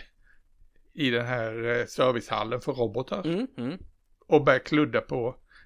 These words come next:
Speaker 1: en stridsrobot.
Speaker 2: Ja.
Speaker 1: Ja, är hon där att ha en massa leksaker? Ja, det har ju mamma tagit med henne där på grund av att, eh, förskolan är s-, är stängd.
Speaker 2: <laughs> Precis.
Speaker 1: Jag är tvungen att ta med till jobbet.
Speaker 2: Ja,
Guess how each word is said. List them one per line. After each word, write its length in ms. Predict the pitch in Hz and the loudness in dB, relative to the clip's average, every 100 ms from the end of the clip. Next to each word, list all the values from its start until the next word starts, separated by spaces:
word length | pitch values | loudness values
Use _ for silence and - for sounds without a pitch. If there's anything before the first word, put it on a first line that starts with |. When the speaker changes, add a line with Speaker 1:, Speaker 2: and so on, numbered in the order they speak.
| - | -6
Speaker 1:
en 100 | 131 | -6
stridsrobot. 680 | 143 135 - 113 110 175 127 | -2 -4 -2 -4 -2 -6 -4
Speaker 2:
Ja. 220 | 143 247 _ _ _ _ _ _ _ _ _ _ _ _ _ _ _ _ _ _ _ _ - _ - _ | -6 -6 _ _ _ _ _ _ _ _ _ _ _ _ _ _ _ _ _ _ _ _ -20 _ -20 _
Speaker 1:
Ja, 320 | 277 240 233 - _ - | 0 2 0 -2 _ -2
är 140 | 180 | 0
hon 160 | 113 214 | 0 0
där 120 | 185 | 2
att 240 | 175 - - - - _ _ - - - | 2 -2 -20 -20 -20 _ _ -20 -16 0
ha 100 | 196 | 0
en 60 | 165 | 0
massa 200 | 156 170 | 0 0
leksaker? 580 | 185 - 160 113 - | 0 -2 0 -2 0
Ja, 60 | 139 | -2
det 60 | 139 | 0
har 120 | 156 | -2
ju 80 | 160 | 0
mamma 260 | 165 127 | 0 -2
tagit 200 | 143 156 | -4 -4
med 180 | 139 104 | -2 -4
henne 160 | 117 156 | -4 -4
där 140 | 147 | -4
på 140 | - | -4
grund 140 | 139 131 | -6 -4
av 40 | 120 | -6
att, 140 | - | -4
eh, 420 | 135 135 135 131 127 _ | -4 -4 -4 -6 -10 _
förskolan 500 | - 147 - 123 123 | -4 -4 -2 -4 -4
är 40 | 123 | -6
s-, 180 | - - 151 - - - | -12 -12 -10 -10 -10 -4
är 80 | 160 | -2
stängd. 400 | - 104 - - 269 - - | 4 4 2 -8 -12 -12 -18
Speaker 2:
<laughs> 340 | - _ _ | -18 _ _
Precis. 680 | - - - - _ - - _ _ - - - _ _ _ _ _ - | -14 -14 -14 -18 _ -20 -20 _ _ -20 -20 -20 _ _ _ _ _ -8
Speaker 1:
Jag 100 | 196 | -4
är 40 | 185 | -2
tvungen 260 | 214 151 | -2 -4
att 60 | 151 | -4
ta 80 | 147 | -4
med 220 | 139 127 | -4 -4
till 100 | 131 | 0
jobbet. 460 | 117 127 - - _ | 0 -2 -16 -20 _
Speaker 2:
Ja, 280 | 170 208 | -2 -2